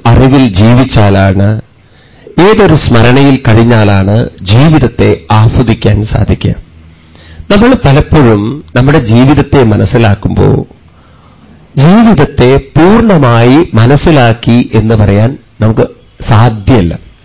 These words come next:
നമ്മളെപ്പോഴും ജീവിതത്തിന്റെ ഒരു വശം മാത്രം കണ്ടുകൊണ്ട് ജീവിക്കുന്നവരാണ്.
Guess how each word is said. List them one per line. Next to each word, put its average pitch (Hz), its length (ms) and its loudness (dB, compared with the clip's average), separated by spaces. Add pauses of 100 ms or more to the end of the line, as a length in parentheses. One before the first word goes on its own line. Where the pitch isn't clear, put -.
(400)
നമ്മളെപ്പോഴും 240 540 0
ജീവിതത്തിന്റെ 185 600 2
ഒരു 151 160 4
വശം 143 360 2
മാത്രം 123 640 0
കണ്ടുകൊണ്ട് 110 540 0
ജീവിക്കുന്നവരാണ്. 101 920 -2